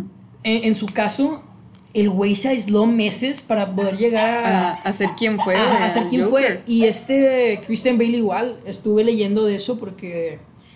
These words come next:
Speaker 1: estuve viendo un documental sobre los cambios radicales en, en el cine, en cuanto a más, más papeles más difíciles. Y dicen que este Christian Bale estuvo meses desayunando una lata de atún
Speaker 2: Ajá.
Speaker 1: y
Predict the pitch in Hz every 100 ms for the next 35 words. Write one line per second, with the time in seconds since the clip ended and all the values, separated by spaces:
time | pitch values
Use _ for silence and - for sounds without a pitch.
0 | - - 226 208 226 226 226 220 214 208
1 | 196 190 214 208 208 196 - 202 196 202
2 | 196 190 190 185 196 202 190 185 175 -
3 | - - - - - - 220 202 196 269
4 | 285 196 185 196 196 190 185 180 180 175
5 | - - 196 196 196 202 196 202 202 -
6 | 196 208 233 226 - 208 202 208 214 214
7 | 175 - - - - - - - 208 214
8 | 220 240 240 240 - 233 226 233 208 208
9 | 226 226 208 214 196 185 269 - 196 196
10 | 208 190 196 190 190 208 233 226 196 196
11 | 202 226 208 226 226 208 202 208 233 226
12 | 208 208 196 196 190 185